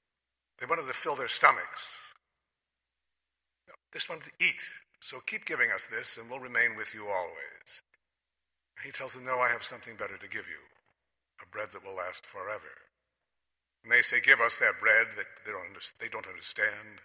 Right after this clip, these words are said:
And finally he says, "I am the bread of life. I'm the living bread that came down from heaven.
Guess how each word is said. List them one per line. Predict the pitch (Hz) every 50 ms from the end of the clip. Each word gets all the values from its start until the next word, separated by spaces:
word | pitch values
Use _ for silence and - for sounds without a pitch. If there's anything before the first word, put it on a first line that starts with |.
| _ _ _ _ _ _ _ _ _ _ _ _ _ _ _ _ _ _ _ _ _ _ _ _ _ -
And | - -
finally | - 127 127 123 117
he | 104
says, | - - 113 104 104
"I | 113 147 175 156
am | 104 98
the | 90
bread | - 90 87 82
of | 85 82 85
life. | 87 82 73 - - - - - - _ _ _ _ _ _ _ _ _ _ _ _ _ _ _ _ _ _ -
I'm | - 98
the | 98
living | 98 113 113 120 113 -
bread | - 110 117 107
that | 113 -
came | - 120 127 123
down | 120 120 127 139 131
from | - 143 135
heaven. | 113 147 165 - - - -